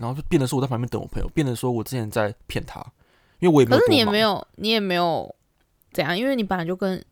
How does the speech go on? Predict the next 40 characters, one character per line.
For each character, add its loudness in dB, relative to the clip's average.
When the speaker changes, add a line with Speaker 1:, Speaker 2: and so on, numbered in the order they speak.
Speaker 2:
别 2
人 2
有 0
约 -4
啊， -6
只 -6
是 4
好 2
巧 2
不 -2
巧 0
你 -2
朋 0
友 0
也 0
被 0
抓 -2
住 0
了 -2
而 -6
已。 -10
Speaker 1:
而 -2
且 8
我 8
朋 8
友 6
还 6
非 2
常 4
的 0
动 -2
念， -8
想 -8
说 -6
：“哎， -4
好 -6
想 -6
要 -6
买 -6
哦， -10